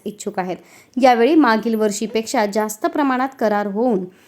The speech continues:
जास्तीची गुंतवणूक महाराष्ट्रात होईल. यामुळे प्रमुख शहरांसोबतच ग्रामीण भागातही अर्थव्यवस्थेला चालना मिळेल. महाराष्ट्रात उत्तम पायाभूत सुविधा, कुशल मनुष्यबळ आणि उद्योगांसाठी सवलतीचं धोरण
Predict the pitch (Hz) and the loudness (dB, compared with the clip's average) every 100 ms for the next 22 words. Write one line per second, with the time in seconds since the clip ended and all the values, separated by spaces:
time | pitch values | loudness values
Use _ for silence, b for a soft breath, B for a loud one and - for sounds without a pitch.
0 | b b 233 311 302 392 403 349 339 349 | b b 2 2 4 4 4 6 6 6
1 | 359 359 320 285 285 - 277 269 262 330 | 4 4 2 2 0 -2 -2 -2 0 0
2 | 285 233 226 226 226 233 285 - 254 226 | 0 0 -2 -4 -4 -2 -2 -2 -2 -2
3 | 220 226 208 233 202 196 B B B 254 | -2 -4 -6 -4 -4 -6 B B B 2
4 | 330 320 370 320 277 294 294 277 - 247 | 6 6 6 4 2 0 0 -2 -2 -4
5 | 233 226 220 226 - 220 233 - 190 185 | -4 -4 -4 -4 -6 -6 -6 -6 -6 -4
6 | 233 269 254 359 403 233 214 208 220 220 | -2 -2 -2 -4 -4 -4 -4 -4 -8 -8
7 | - - 262 277 285 247 233 254 - 240 | -12 -10 -6 -4 -2 -4 -4 -6 -8 -8
8 | 233 277 392 B B _ 330 320 370 320 | -2 -2 -2 B B _ 0 4 6 6
9 | 285 294 - 294 285 330 247 240 233 240 | 4 0 -2 -2 0 0 -2 -2 -4 -6
10 | 202 226 226 226 226 220 240 233 214 190 | -2 -2 -2 -4 -4 -6 -6 -6 -6 -4
11 | 208 247 240 254 208 196 208 | -6 -6 -4 -4 -4 -6 -6